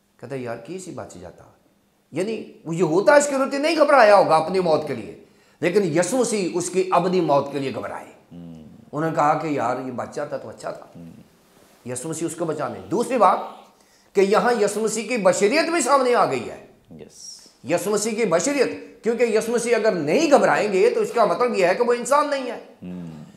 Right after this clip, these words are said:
Speaker 1: क्योंकि हर कोई इंसान जो है, अपनी मौत से घबराहट कहीं ना कहीं आती है।
Speaker 2: हम्म।
Speaker 1: लेकिन यहाँ जो तर्जमा है, इसमें, अ, जो एक और लफ्ज़ है, जो, अ, अनसर्टन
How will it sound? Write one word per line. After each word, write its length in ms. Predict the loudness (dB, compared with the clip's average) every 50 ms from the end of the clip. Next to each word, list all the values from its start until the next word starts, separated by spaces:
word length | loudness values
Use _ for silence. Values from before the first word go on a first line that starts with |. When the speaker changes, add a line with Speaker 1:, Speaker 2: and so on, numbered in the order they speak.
| -12 -4 0
Speaker 1:
क्योंकि 220 | 0 2 4 4
हर 320 | 2 4 4 6 4 4
कोई 600 | 4 4 0 0 0 0 -2 -6 -8 -12 -16 -20 -20 _ -4 -4
इंसान 520 | -2 -2 -2 -2 0 2 4 4 4 4
जो 80 | 4 4
है, 60 | 4
अपनी 240 | 4 2 0 -2 0
मौत 280 | 2 2 2 2 0
से 460 | -2 -2 -2 -2 -4 -6 -8 -14 -10 -6
घबराहट 480 | -6 -2 0 2 2 2 0 -2 -6 -6
कहीं 200 | -6 -6 -6 -8
ना 80 | -8
कहीं 240 | -10 -10 -10 -12 -12 -10 -10
आती 240 | -10 -10 -10 -14 -18
है। 140 | -18 -18 -20 -18
Speaker 2:
हम्म। 320 | -18 -18 -18 -20 -20 -20 -20 -20 -20 _ _ _ _ _ 2 4
Speaker 1:
लेकिन 260 | 4 4 4 2 2
यहाँ 240 | 4 6 6 6 4
जो 140 | 4 2
तर्जमा 440 | 0 2 2 2 4 4 4 6 6
है, 440 | 4 4 2 2 0 -2 -2 -4 -4
इसमें, 560 | -4 -4 -2 0 2 2 2 2 0 -4 -8 -12 -18 -20 _ _ _ _ 0
अ, 220 | 2 4 4 4
जो 520 | 2 2 2 4 4 4 4 2 -2 -6 0
एक 280 | 0 0 0 0 4 8
और 440 | 8 10 10 8 6 2 0 0 0 0
लफ्ज़ 200 | 2 2 4 6
है, 200 | 6 6 6 4
जो, 380 | 0 0 0 0 -2 -4 -2 0
अ, 40 | 2
अनसर्टन 1120 | 2 2 4 4 4 4 4 2 0 2 2 2 2 2 0 0 -2 -2 -6 -12 -14